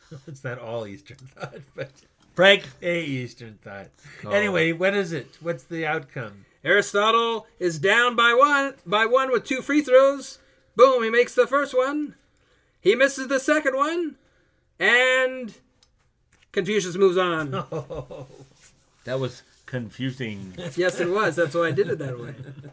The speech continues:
Speaker 3: Next, in the leaders of the pack with Stan Lee, who's no longer in the tournament,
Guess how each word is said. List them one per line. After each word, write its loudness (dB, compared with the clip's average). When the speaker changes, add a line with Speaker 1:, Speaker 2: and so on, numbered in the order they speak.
Speaker 3:
Next, 2
in -2
the 0
leaders 4
of -2
the -2
pack 0
with -2
Stan -2
Lee, -4
who's -6
no -2
longer -4
in -8
the -6
tournament, -8